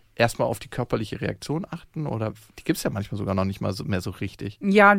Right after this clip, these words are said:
Speaker 2: ich möchte jetzt noch mal einen kleinen Schlenker machen, ähm, zu einem Thema, was wir jetzt noch nicht angesprochen haben, was aber mit deiner Frage zusammenhängt,
Speaker 1: Mhm.
Speaker 2: ähm, dass sich unsere Emotionen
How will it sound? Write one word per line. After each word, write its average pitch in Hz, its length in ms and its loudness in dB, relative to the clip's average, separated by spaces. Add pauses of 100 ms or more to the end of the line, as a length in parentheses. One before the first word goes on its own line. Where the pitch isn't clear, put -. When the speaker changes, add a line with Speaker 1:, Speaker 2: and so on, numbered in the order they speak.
(420)
Speaker 2:
ich 165 240 -6
möchte 214 280 4
jetzt 185 160 0
noch 196 80 -2
mal 190 100 0
einen 185 100 -2
kleinen 170 320 -2
Schlenker 208 460 2
machen, 226 500 2 (720)
ähm, 175 240 0
zu - 160 -8
einem 165 240 -4
Thema, 202 320 2
was 175 160 -2
wir 180 80 0
jetzt 175 100 -4
noch 175 80 2
nicht 165 200 -2 (100)
angesprochen 202 600 2
haben, 196 160 4
was 170 160 -2
aber 160 180 -2
mit 160 160 -4
deiner 165 240 -4
Frage 160 400 -8
zusammenhängt, 170 800 0
Speaker 1:
Mhm. 131 220 -2 (720)
Speaker 2:
ähm, 180 380 4 (160)
dass 185 240 6
sich 190 200 -2 (1500)
unsere 196 340 2
Emotionen 202 1040 4